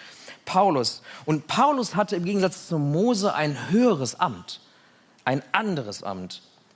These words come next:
Mose diente Gott und brachte Israel das Gesetz und damit die Verurteilung. Aber Paulus dient Gott und bringt den Heiligen Geist, lesen wir hier, der in die Freiheit führt,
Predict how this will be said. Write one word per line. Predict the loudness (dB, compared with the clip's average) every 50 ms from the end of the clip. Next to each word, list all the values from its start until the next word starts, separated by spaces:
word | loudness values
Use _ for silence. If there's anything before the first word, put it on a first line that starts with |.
| _ _ _ _ -10 0
Mose | 2 4 4 4 4 2 2
diente | 4 4 4 4 2 2
Gott | 2 2 2 2 0
und | -6 -4 2
brachte | 2 2 2 0 -6 -8
Israel | -8 -8 -6 -4 -4 -2 -2
das | -2 -4 -4 -4
Gesetz | -6 -8 -6 -4 0 0 0 0 0 -4 -14 -8
und | -6 -6 0 2
damit | 2 2 2 0 -4 -4 -8
die | -8
Verurteilung. | -6 -6 -6 -6 -2 0 2 2 2 0 -2 -2 0 0 0 0 -2 -2 -4 -8 -14 -18 -16 -16 -6 0
Aber | 0 2 2 2 -2
Paulus | -2 -4 2 4 4 4 4 2 0 0 -4 -6
dient | -4 -4 -2 -4 -2 2
Gott | 2 2 2 0 -4
und | -8 -6 -6 -6 -6 -8
bringt | -6 -4 -2 -2 -2 -2 -4 -10 -14 -14 -20 _ _ _ _ _ _ -20 _ _ _ _ _ _ -6
den | -4 -4 -4 -4 -6 -8 -8
Heiligen | -6 -6 -6 -6 -8 -8 -8
Geist, | -8 -10 -12 -12 -14 -16 -16 -16 -16
lesen | -14 -14 -12 -12 -14 -14 -14
wir | -14
hier, | -14 -14 -16 -16 -16 -16 -20 _ _ _ _ _ _ _ _ _ _ _ _ _ 0
der | 0 0
in | 0 0 -2
die | -2 -2
Freiheit | -4 -4 0 2 2 2 2 0 0 -2 -2 -4
führt, | -8 -14 -8 -4 -2 -2 -2 -2 -6 -16